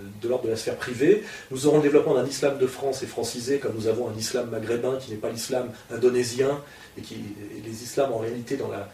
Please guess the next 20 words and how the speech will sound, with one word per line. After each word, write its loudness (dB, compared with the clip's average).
dans -8
le -2
sérieux 4
de 2
la 2
géopolitique -2
sont -6
toujours -4
surdéterminés 0
par -4
le 0
national, 2
euh, -8
puisque -16
les -10
frères -6
musulmans, -4
je -12
vous -4
rappelle, 4